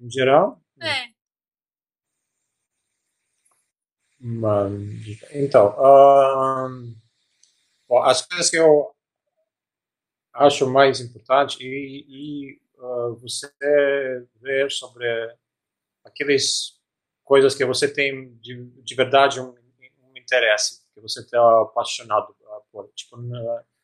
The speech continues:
Speaker 1: no, não ir muito com uma ideia que é, que eu quero fazer negócios em geral, porque eu gosto de negócios. Tem pessoas que acho que têm sucesso também fazendo isso, mas é o que eu acho funciona mais e ver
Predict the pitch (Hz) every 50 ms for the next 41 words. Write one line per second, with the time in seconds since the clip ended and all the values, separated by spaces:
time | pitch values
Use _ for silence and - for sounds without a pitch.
0 | _ _ _ _ _ 131 131 139 147 147 147 143 143 139 135 135 135 127 127 127
1 | 127 127 131 139 139 139 139 131 139 135 127 - - _ 127 123 123 117 120 123
2 | 123 120 117 120 - 120 113 110 110 110 107 107 110 _ _ _ _ _ _ _
3 | _ _ _ _ _ _ _ _ _ _ - - 131 131 131 131 127 131 - 139
4 | 131 127 127 127 123 123 123 123 120 123 123 120 120 120 _ _ _ _ - 127
5 | 123 113 127 131 131 127 127 123 120 117 127 131 131 120 - - - 123 123 120
6 | 117 120 120 113 120 123 131 127 127 127 127 - _ _ 127 123 123 120 120 123
7 | 127 127 123 - - - 127 123 123 120 120 120 123 123 123 - - 190 190 175
8 | - 175 151 - - 170 170 165 156 - - 156 151 147 147 139 131 135 _ _
9 | _ _ _ 131 131 127 - - - 139 123 - 143 135 131 131 - - - -
10 | 127 - - 131 127 123 - - - 123 143 147 - 135 117 127 123 117 113 131
11 | 127 - 127 127 123 123 123 117 - - _ _ _ _ _ _ _ _ _ -
12 | - 131 - - 147 - 175 165 151 156 147 - - - 147 - - 151 147 135
13 | 127 123 131 139 139 135 123 127 131 127 127 127 _ _ _ _ _ _ _ _
14 | 113 123 143